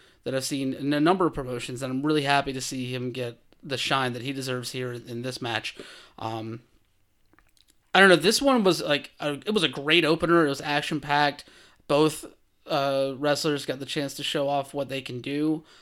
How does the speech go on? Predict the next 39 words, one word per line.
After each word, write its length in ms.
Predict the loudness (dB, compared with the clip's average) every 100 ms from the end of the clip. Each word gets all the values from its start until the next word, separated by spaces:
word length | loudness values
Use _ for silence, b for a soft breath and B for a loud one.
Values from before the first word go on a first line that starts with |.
| b -12
Um, 720 | -10 -10 -12 -14 -16 -18 -20 _ _ _ _ -6
you 80 |
know, 100 | -6
Trish 340 | -4 0 0 2
came 220 | 4 4
out 140 | 4
on 100 | 0
top, 380 | -2 -2 -4 -6 -16 -20 _ _ _ _ _ _ _ _ _ _ -6
uh, 300 | -4 -4 -6
with, 540 | -4 0 2 2 0
uh, 280 | 2 2 2 2
with 100 | 0
a 40 |
submission 400 | 0 2 2 4
move. 100 | 6
I 40 | 6
was 120 | 4
really 160 | 2 6
hoping 240 | 6 6
that 100 | 2
she 100 | 2
would 240 | 0 -2 0
finish 280 | 2 4 2
it 80 |
with 160 | 0 -4
the 60 | -2
Lariat 400 | 0 2 0 0
Tubman 480 | 0 2 4 4 0
after 280 | -4 -2
I 100 | 0
had 340 | 0 0 -6 -4
talked 240 | -2 0
that 160 | -2 -2
up 200 | -4 -6
to 120 | -10
you 420 | -4 0 2 0 b b b
specifically. 1120 | -8 0 0 0 10 10 10 6 6 2 2 -4
<laughs> 40 | -6 -10 B B B
Um, 500 | 2 4 4 2 -2